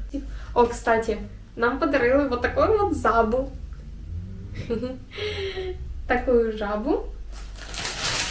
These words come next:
А це, а це я замовляла просто. Е, я хочу з таким, е, зайчиком фоткать, е, получається, по місяцям, як росте дитина. І от перший місяць, другий місяць, третій, четвертий,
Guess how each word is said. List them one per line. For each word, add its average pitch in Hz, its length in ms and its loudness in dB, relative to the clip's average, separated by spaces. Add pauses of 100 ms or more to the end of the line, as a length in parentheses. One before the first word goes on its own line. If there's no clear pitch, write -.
(440)
А 240 100 4
це, 240 360 2 (1600)
а 240 60 2
це 254 240 4
я 294 120 8
замовляла 247 580 4
просто. 208 520 -2 (1080)
Е, 233 160 6
я 254 140 8
хочу 269 260 4
з 254 60 -6
таким, 269 380 4 (380)
е, 226 100 2
зайчиком 269 680 2
фоткать, 240 1000 2
е, 220 180 6
получається, 220 760 2 (140)
по 247 300 6
місяцям, 233 720 2 (100)
як 233 180 0
росте 233 300 -2
дитина. 208 640 2
І 220 120 4
от 214 120 4 (120)
перший 330 400 4
місяць, 302 400 6
другий 285 320 8
місяць, 277 300 0
третій, 247 360 0
четвертий, 254 380 0